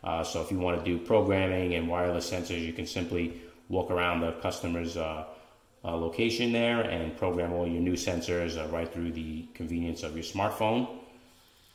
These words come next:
Uh, again, this is John with napco Technical Support. I hope you enjoyed this video on how to activate and do the initial download of your,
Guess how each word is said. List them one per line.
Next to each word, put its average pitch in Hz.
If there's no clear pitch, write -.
Uh, 90
again, 104
this 92
is 85
John 98
with 87
napco 90
Technical 107
Support. 131
I 90
hope 92
you 92
enjoyed 87
this 85
video 110
on 85
how 87
to 90
activate 98
and 85
do 92
the 87
initial 87
download 92
of 82
your, 82